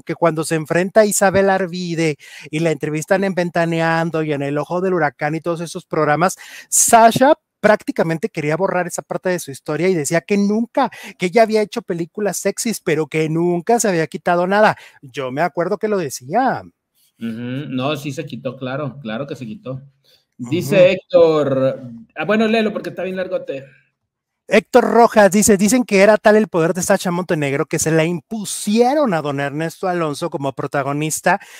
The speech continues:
Speaker 1: de la mencionada telenovela Una Mujer Marcada en el setenta y nueve. Iba a ser Susana Dos Amantes", pues que son del mismo tipo, se parecen, ¿no?
Speaker 2: Mucho.
Speaker 1: Eh, en un principio,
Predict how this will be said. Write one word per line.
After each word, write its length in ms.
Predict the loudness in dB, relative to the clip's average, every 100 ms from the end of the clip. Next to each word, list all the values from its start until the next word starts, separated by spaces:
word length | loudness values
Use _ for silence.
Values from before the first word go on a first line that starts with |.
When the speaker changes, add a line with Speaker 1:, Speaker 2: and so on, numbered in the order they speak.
| -20
Speaker 1:
de 160 | -2 2
la 120 | 2
mencionada 400 | 0 -2 -2 -2
telenovela 420 | -2 -4 -2 -2 -2
Una 140 | -2
Mujer 300 | -4 -6 -2
Marcada 400 | -2 0 0 0
en 60 | 0
el 100 | -4
setenta 400 | -4 -2 0 0
y 80 |
nueve. 400 | 2 0 0 -2 -8 -20 -12 -2
Iba 180 | 4 6
a 40 |
ser 240 | 6 2
Susana 480 | 0 -2 0 2 2
Dos 260 | 0 -2 0
Amantes", 460 | 0 2 2 0 -8
pues 100 | -8
que 100 | -6
son 120 | -2
del 140 | -2
mismo 320 | -2 -4 -6
tipo, 320 | -6 -8 -8 -10
se 100 | -6
parecen, 480 | -4 -2 -4 -6
¿no? 180 | -6 -6 -8 -12
Speaker 2:
Mucho. 300 | -12 -8 -2
Speaker 1:
Eh, 460 | 0 2 2 0 -2
en 180 | 0 2
un 140 | 2
principio, 640 | 2 2 4 4 2 -2